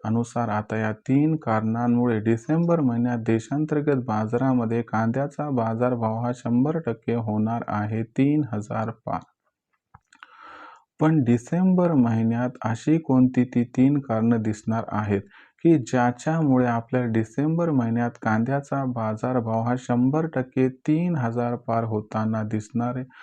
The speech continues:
चला तर मग ही तीन कारणं कोणती आहेत की ज्यामुळे डिसेंबर महिन्यात कांद्याचा बाजारभाव हा शंभर टक्के होऊ शकतो तीन हजार पार? चला समजून घेऊया. तर बघा मित्रांनो, यापैकी पहिलं कारण,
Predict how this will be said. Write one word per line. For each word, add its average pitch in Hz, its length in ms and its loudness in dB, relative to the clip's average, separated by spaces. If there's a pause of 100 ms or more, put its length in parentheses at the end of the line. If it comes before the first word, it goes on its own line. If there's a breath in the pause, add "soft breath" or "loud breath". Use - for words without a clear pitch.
(400 loud breath)
चला 135 200 4
तर 139 160 -2
मग 120 260 2
ही 120 100 4
तीन 147 400 2
कारणं 120 360 0
कोणती 113 440 -2
आहेत 120 120 -2
की 117 160 -6
ज्यामुळे 117 400 0
डिसेंबर 143 560 0
महिन्यात 117 420 2
कांद्याचा 127 560 -2
बाजारभाव 113 640 -2
हा 117 180 -4
शंभर 131 400 0
टक्के 123 320 -4
होऊ 113 240 0
शकतो 113 420 -4
तीन 143 320 0
हजार 113 340 -2
पार? 113 300 -4
चला 147 280 -6
समजून 120 500 -2
घेऊया. 104 320 -6 (1700 loud breath)
तर 139 100 2
बघा 123 340 2
मित्रांनो, 117 440 2
यापैकी 127 540 0
पहिलं 104 440 0
कारण, 85 340 -8